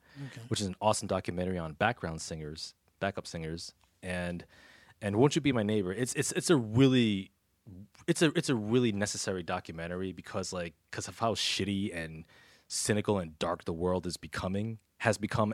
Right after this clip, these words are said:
Speaker 2: and continues to be.
Speaker 1: Yeah.
Speaker 2: You know, uh, with, uh, certain
Speaker 1: Okay.
Speaker 2: assholes in
Speaker 1: Okay.
Speaker 2: office.
Speaker 1: Okay. Yeah.
Speaker 2: But, um, but yeah, like, this, this is, this is the type of documentary we need because, like, we really need people like a Mister Rogers, people who are,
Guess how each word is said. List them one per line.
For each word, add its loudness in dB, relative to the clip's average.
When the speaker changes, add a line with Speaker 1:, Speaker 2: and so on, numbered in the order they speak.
Speaker 2:
and -4
continues -2
to 0
be. 0
Speaker 1:
Yeah. -4
Speaker 2:
You -2
know, 0
uh, 0
with, -2
uh, 4
certain 0
Speaker 1:
Okay. 0
Speaker 2:
assholes 4
in 0
Speaker 1:
Okay. 2
Speaker 2:
office. 4
Speaker 1:
Okay. -2
Yeah. 0
Speaker 2:
But, 10
um, 4
but 8
yeah, 6
like, 2
this, 10
this 4
is, -8
this 0
is -2
the 4
type 2
of 2
documentary 2
we -2
need -2
because, -2
like, -2
we 4
really 6
need 0
people 2
like 0
a -4
Mister -8
Rogers, -8
people -2
who 2
are, 2